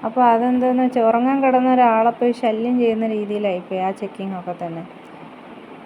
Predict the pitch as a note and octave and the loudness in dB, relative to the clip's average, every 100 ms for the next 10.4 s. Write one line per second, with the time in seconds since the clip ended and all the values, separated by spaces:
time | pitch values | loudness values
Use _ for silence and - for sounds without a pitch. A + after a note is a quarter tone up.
0 | - - - - A#3+ B3+ B3+ B3 B3 B3+ | -20 -20 -20 -6 0 2 2 2 0 0
1 | B3 B3+ B3 B3 A#3 B3+ B3 A#3+ A#3 A#3+ | 0 2 2 2 2 4 4 2 0 -2
2 | A#3 A#3+ A#3 A#3 A#3 G3 F#3+ F3+ - - | -2 -2 0 0 -2 -2 -2 -8 -14 -20
3 | - - - - - - - - - - | -20 -20 -20 -20 -20 -20 -20 -20 -20 -20
4 | - - - - - - - - - - | -20 -20 -20 -20 -20 -20 -20 -20 -20 -20
5 | - - A3+ A#3+ B3 B3+ C4+ B3+ C4 B3+ | -20 -16 -4 0 2 2 2 2 2 4
6 | A3+ B3 B3+ B3+ B3+ B3+ B3+ A#3 A#3+ B3+ | 6 6 4 2 0 2 2 2 2 0
7 | A#3+ A3 A3+ A3+ A3 - - - G3+ G#3+ | 0 0 0 0 -2 -8 -16 -14 -8 -6
8 | A3 A#3 A3 A#3 A#3 A3 G#3+ G#3+ A3 A3 | -2 -2 -2 2 2 2 -2 -6 -2 -2
9 | A3 A3+ G#3 G3 - G3+ F#3+ F#3 - F#3+ | -2 -8 -8 -10 -8 -6 -4 -6 -6 -6
10 | E3+ E3 F3+ | -6 -6 -10